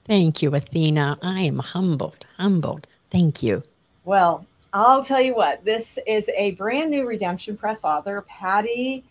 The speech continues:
Speaker 2: is probably, in my book, she is the epitome of a Romans eight twenty-eight person, because she has had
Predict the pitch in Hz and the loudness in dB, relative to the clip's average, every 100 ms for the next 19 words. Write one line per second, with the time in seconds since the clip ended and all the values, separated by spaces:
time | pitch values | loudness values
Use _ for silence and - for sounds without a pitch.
0 | _ _ - 202 196 202 202 196 - - | _ _ -4 0 2 2 0 -4 -10 -16
1 | _ _ _ _ _ _ - 240 269 359 | _ _ _ _ _ _ -8 0 2 2
2 | 466 427 349 311 311 302 247 240 208 208 | 0 0 0 0 0 0 0 0 0 -2
3 | 226 247 220 220 214 - - 254 262 262 | -2 -4 -4 -2 -2 -6 -10 -6 -6 -4
4 | 247 214 - _ - 302 247 185 165 156 | -2 -2 -4 _ -4 -2 -2 -4 -6 -8
5 | 170 180 _ _ _ _ - 226 220 208 | -12 -14 _ _ _ _ -2 2 4 2
6 | 208 - 214 196 175 190 214 240 254 247 | -4 -2 0 0 -2 -2 0 0 0 -2
7 | 247 - 196 190 - 196 190 180 170 165 | -4 -4 -6 -6 -12 -8 -6 -2 -2 -2
8 | 165 - - _ _ _ _ _ _ - | -6 -12 -20 _ _ _ _ _ _ -20
9 | - 208 185 - - - 185 _ _ _ | -4 -4 -2 -4 -6 -8 -18 _ _ _
10 | _ - 254 269 269 247 247 247 - _ | _ -8 -2 2 4 4 2 -2 -12 _
11 | _ _ - - - 285 330 359 294 277 | _ _ -16 -8 -2 2 2 0 -2 -4
12 | 262 247 214 233 226 226 220 | -4 -6 -6 -2 -2 -2 -6